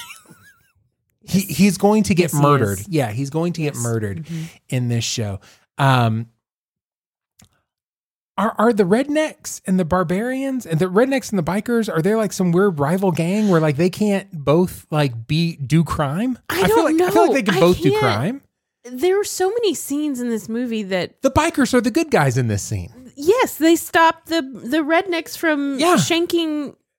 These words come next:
Speaker 2: the
Speaker 1: Yeah.
Speaker 2: salesman.
Speaker 1: Yes.
Speaker 2: And I'm like, I don't, this scene doesn't do anything to move the storyline along.
Speaker 1: Nope. At all.
Speaker 2: Nothing.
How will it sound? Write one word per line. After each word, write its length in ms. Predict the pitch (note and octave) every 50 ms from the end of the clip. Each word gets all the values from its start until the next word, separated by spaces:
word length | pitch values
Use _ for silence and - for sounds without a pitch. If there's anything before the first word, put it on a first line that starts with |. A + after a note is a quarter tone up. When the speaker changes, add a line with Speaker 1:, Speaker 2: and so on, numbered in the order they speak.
| _ - - -
Speaker 2:
the 200 | - E4 D4 C#4+ D4+ _ _ -
Speaker 1:
Yeah. 240 | E4 G#4 F#4 - - -
Speaker 2:
salesman. 680 | - - G#4 G#4 G#4 G4 - C4 B3 G#3 E3+ D#3+ E3 F#3
Speaker 1:
Yes. 440 | D4+ C4+ F3 A#2+ - - - - _ _ _ _ _ - - - -
Speaker 2:
And 100 | D4 E4
I'm 100 | E4+ E4
like, 180 | E4+ F4 - -
I 100 | - -
don't, 240 | F4+ F#4+ F4+ - - _ _ _ _
this 360 | B3+ C4+ F4 F#4+ F4+ - - B3 - _ _ -
scene 360 | - - - E4+ E4 E4+ D#4
doesn't 380 | B3 C4 C4 C4 C4 C#4 A#3 G#3+
do 120 | A3 A#3+ A3+
anything 380 | A#3 A#3 B3 A3+ B3 A3+ G#3 F#3+
to 120 | - G3
move 340 | G3+ G3 G3 F#3+ G3 F#3+ F3+
the 60 | F3
storyline 680 | - - - - F#3+ F#3 F3+ F3+ E3 D#3 D3 C#3 C#3 C3+
along. 400 | C3+ C#3+ C3+ F2 C2+ D2+ D3 E3+ -
Speaker 1:
Nope. 260 | A#3 D4 - - _ _ _ _ _ _ _ _ _ -
At 160 | E3+ G#3 A3
all. 120 | G#3+ G3 G3
Speaker 2:
Nothing. 220 | G3 G3 G3 G3